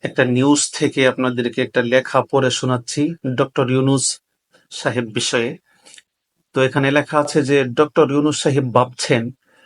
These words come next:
দেশকে নিয়ে তিনি কি ভাবনা ভাবছেন এবং কি চিন্তা ভাবনা করছেন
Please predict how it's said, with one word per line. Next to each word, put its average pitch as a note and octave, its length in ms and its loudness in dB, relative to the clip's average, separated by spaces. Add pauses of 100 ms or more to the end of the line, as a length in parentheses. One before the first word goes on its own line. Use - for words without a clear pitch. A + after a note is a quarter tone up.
(260)
দেশকে C3 460 0
নিয়ে D3+ 240 4
তিনি B2 380 -2 (120)
কি C3 400 -2 (460)
ভাবনা B2+ 320 0
ভাবছেন C#3 460 -4 (340)
এবং B2+ 240 -2
কি E3 200 0
চিন্তা E3+ 320 0
ভাবনা B2 280 -2
করছেন A#2+ 520 -4